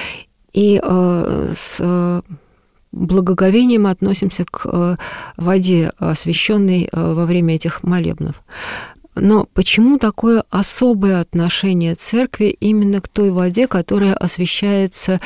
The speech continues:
в сочельник Богоявления и на, а, сам праздник Богоявления? Почему её называют Великой Агиасмой? Почему,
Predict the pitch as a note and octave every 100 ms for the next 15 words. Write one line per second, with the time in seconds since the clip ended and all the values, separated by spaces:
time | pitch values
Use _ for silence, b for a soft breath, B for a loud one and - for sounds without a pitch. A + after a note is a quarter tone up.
0 | B B B - F3+ - A3+ A#3 A3 G3
1 | G3 F#3+ G3 F#3 F#3+ F#3 F3+ F3 - F#3
2 | F#3 F3+ F3+ - F3 F3 F3 G3 E3+ F#3
3 | E3+ F3 D#3 D#3 D#3 D#3+ D#3 D#3+ D3+ D3
4 | - - - F#3+ G#3+ F#3 E3+ D#3 F3 E3
5 | D#3 D#3+ E3 D#3 D3 D3 D#3 D#3+ G#3+ B3+
6 | G#3 G3 - D#3+ - F3 F3+